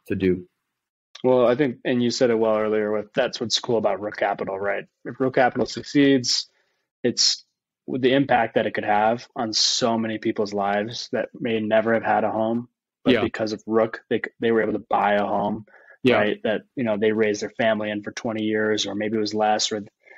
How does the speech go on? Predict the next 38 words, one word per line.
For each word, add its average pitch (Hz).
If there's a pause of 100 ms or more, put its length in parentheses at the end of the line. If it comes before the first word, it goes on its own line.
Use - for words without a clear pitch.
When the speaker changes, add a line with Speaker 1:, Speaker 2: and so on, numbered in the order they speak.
(160)
Speaker 2:
they 123
were 117
able 110
to 104
then 107
move 113
into 110
another 110
neighborhood 110
because 107
they 117
actually 110
had 110
equity, 110
right? 110
Like, 107 (400)
Speaker 1:
Right. 110
Speaker 2:
that 117
impact 117
is 101
huge. - (180)
Speaker 1:
Yeah. 104
Speaker 2:
Um, 95
so 127
that's 135
something 127
to 113
be 110
excited 104
about. 98
I'm 101
sure 113
the 101
team, 104 (340)
that 117
motivates 98
them 95
to, 95